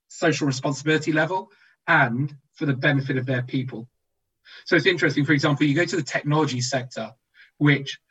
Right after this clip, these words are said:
I think has been one of the best sectors at embracing employee well-being and sub-, and indeed, uh, driving a diverse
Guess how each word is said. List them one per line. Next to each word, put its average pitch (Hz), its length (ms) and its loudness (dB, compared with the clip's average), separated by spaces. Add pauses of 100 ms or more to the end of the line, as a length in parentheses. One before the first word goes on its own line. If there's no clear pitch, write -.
(160)
I 165 120 4
think 143 320 0
has 135 140 0
been 139 260 2
one 147 160 4
of 131 60 0
the 123 80 0
best - 460 -2
sectors - 580 -8 (320)
at 160 80 -2
embracing 143 720 0
employee 147 400 -2
well-being 147 640 -2 (420)
and 143 180 0
sub-, - 300 -6 (100)
and 147 400 2 (380)
indeed, 147 400 0 (240)
uh, 160 280 0 (200)
driving 156 400 2
a 127 80 -6
diverse 135 800 -2